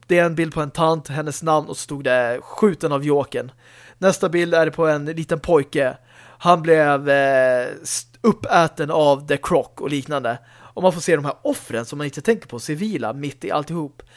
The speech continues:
Jättesnyggt gjort. Och den här tunga berättelsen. Och Batman får se honom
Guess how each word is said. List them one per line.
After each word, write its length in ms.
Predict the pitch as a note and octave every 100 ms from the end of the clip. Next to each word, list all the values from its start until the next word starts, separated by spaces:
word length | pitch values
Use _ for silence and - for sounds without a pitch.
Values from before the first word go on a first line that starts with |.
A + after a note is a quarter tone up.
| - - _ -
Jättesnyggt 840 | C#3+ D3+ F3 D3+ C#3+ D#3 C#3+ -
gjort. 220 | B2 G#2+ -
Och 120 | D#3+
den 120 | D3+ C#3+
här 60 |
tunga 500 | C#3+ - E3+ D3+ D3
berättelsen. 880 | C#3+ C#3 C#3 C3+ - A#2+ C#3 C3 B2+ - - - - -
Och 140 | F#3
Batman 500 | D3+ E3+ E3+ E3+ E3
får 80 | D#3+
se 160 | - D#3+
honom 380 | D#3+ D3 C#3+